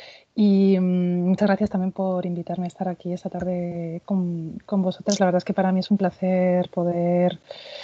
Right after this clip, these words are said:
bueno, pues tener este ratito de, de compartir y de poder estar hablando sobre, bueno, el trabajo que hacéis y la importancia de seguir luchando por los derechos de,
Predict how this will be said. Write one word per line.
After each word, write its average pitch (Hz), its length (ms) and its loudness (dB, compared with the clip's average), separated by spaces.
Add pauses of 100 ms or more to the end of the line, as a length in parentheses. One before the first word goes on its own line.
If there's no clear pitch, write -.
(440)
bueno, 196 180 6
pues - 200 0
tener 185 220 4
este 196 200 0
ratito 196 420 2
de, 190 380 2
de 190 140 0
compartir 202 560 2
y 208 40 6
de 185 100 2
poder 180 300 -2
estar 185 240 -2
hablando 180 600 2 (840)
sobre, 180 600 4
bueno, 208 180 6
el 202 40 4
trabajo 180 300 0
que 190 80 0
hacéis 247 480 -2
y 180 640 -2
la 180 120 0
importancia 180 420 0
de 180 80 2
seguir 180 200 -2
luchando 175 300 -4
por 170 140 -6
los 165 80 -2
derechos 170 340 -4
de, 165 320 -2